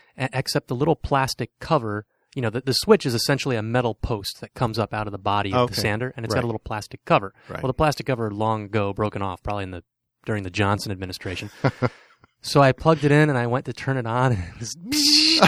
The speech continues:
Speaker 1: it was the worst experience of my
Speaker 2: Was it
Speaker 1: life.
Speaker 2: the little joy buzzer? You know,
Speaker 1: It
Speaker 2: the
Speaker 1: was
Speaker 2: handshake thing?
Speaker 1: totally a joy buzzer on
Speaker 2: Wow.
Speaker 1: steroids.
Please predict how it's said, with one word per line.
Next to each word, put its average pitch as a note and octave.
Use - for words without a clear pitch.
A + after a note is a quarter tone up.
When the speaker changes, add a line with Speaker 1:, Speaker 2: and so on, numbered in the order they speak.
Speaker 1:
it D#3
was C3+
the D3
worst D#3
experience G2+
of -
my C3
Speaker 2:
Was A#2
it G2+
Speaker 1:
life. F2+
Speaker 2:
the G#2+
little G#2+
joy G#2+
buzzer? A2
You G#2
know, -
Speaker 1:
It D3
Speaker 2:
the D3
Speaker 1:
was C3
Speaker 2:
handshake G#2+
thing? G2+
Speaker 1:
totally D#3
a G2+
joy G2+
buzzer F2+
on -
Speaker 2:
Wow. G2+
Speaker 1:
steroids. G2+